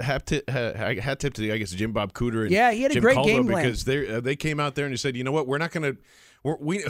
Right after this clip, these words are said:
Speaker 1: <laughs> we're not stupid. We know this guy weighs five pounds, so let's do a bunch of counters.
Speaker 2: Yeah.
Speaker 1: Let's make it sure it's on the
Speaker 2: And
Speaker 1: outside. It doesn't go through the beef of the defense." And,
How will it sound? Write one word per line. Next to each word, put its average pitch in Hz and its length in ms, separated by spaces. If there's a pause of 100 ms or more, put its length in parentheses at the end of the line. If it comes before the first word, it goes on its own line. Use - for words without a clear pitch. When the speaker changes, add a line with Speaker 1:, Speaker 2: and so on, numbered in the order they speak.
Speaker 1:
<laughs> - 140
we're 190 140
not 240 140
stupid. 170 520
We 170 140
know 190 120
this 185 160
guy 170 160
weighs 165 220
five 156 340
pounds, 139 420
so 135 120
let's 139 380 (500)
do 123 160
a 143 40
bunch 135 240
of 131 80
counters. 143 460
Speaker 2:
Yeah. 123 60
Speaker 1:
Let's 101 160
make 123 220
it 151 80
sure 143 180
it's 139 140
on 135 100
the 127 100
Speaker 2:
And 135 120
Speaker 1:
outside. 170 180
It 170 100
doesn't 127 260
go 131 120
through 139 200
the 117 60
beef 127 300
of 120 60
the 95 80
defense." 147 480
And, 101 180